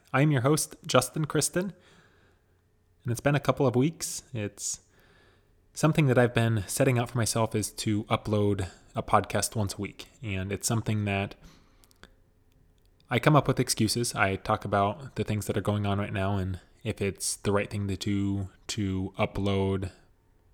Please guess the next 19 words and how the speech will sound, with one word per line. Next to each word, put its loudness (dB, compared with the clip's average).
content -2
in -4
general, -2
but -2
I -2
think 0
that's 0
a -4
defense 0
or 0
a 0
wall 4
that 0
I 2
put -2
up -2
because -2
I 2
am -2